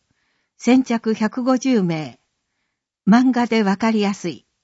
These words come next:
建築不動産関係者の応募はご遠慮ください。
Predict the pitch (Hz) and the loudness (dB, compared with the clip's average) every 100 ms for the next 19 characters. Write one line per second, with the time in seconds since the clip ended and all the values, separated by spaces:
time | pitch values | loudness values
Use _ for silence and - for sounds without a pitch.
0 | _ _ _ _ _ _ _ _ - 247 | _ _ _ _ _ _ _ _ 0 4
1 | 262 - - 240 214 220 262 254 247 247 | 4 2 -6 -6 -2 0 0 0 -2 0
2 | 240 240 247 226 170 170 180 196 190 175 | -2 0 -2 -2 -2 -2 -2 -2 -2 -4
3 | 175 - _ - 208 214 214 190 180 175 | -4 -6 _ 0 2 4 2 -2 -6 -8
4 | - 185 151 | -8 -10 -10